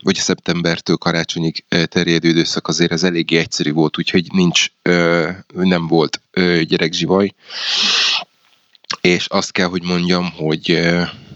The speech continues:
egészen jó dolog az, hogy, ö, elmegy a gyerek iskolába, és, ö, lefárasztják, mind, mind szellemileg, mind fizikailag. Ö,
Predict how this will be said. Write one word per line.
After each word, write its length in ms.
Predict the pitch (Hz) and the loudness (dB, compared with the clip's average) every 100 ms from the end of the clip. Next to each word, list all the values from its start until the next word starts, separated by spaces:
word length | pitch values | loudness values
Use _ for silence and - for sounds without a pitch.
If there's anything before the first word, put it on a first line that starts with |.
| - _ - - - - - _ | -20 _ -18 -16 -16 -16 -20 _
egészen 560 | - 85 87 - 90 85 | -4 0 0 2 0 2
jó 180 | 80 | 2
dolog 300 | 76 76 76 | 2 2 2
az, 240 | 65 73 - | 0 -2 -4
hogy, 400 | - 78 78 76 | -4 -4 -2 0
ö, 180 | 78 80 - - - _ 95 | 2 0 -4 -20 -20 _ -2
elmegy 260 | 87 80 | -2 -2
a 40 | 76 | -2
gyerek 280 | 80 78 80 | -2 -2 -2
iskolába, 540 | 80 - - 78 78 | -4 0 0 0 0
és, 300 | 73 - - - | 0 -2 -6 -4
ö, 380 | 78 78 82 - - _ _ _ | -2 -2 -2 -6 -8 _ _ _
lefárasztják, 840 | - - - - 73 - 76 71 - - | -4 -2 0 -2 -2 -2 -4 -4 -8 -12
mind, 320 | - 90 85 71 | 0 2 2 -2
mind 220 | 85 82 | -4 -2
szellemileg, 500 | - 78 78 78 - | 0 0 -2 -4 -2
mind 160 | 82 | -2
fizikailag. 640 | - 73 76 90 82 90 - _ _ - - - - - - | 0 -2 0 0 2 0 -2 _ _ -16 -14 -12 -12 -16 -10
Ö, 340 | - 90 85 | 0 2 2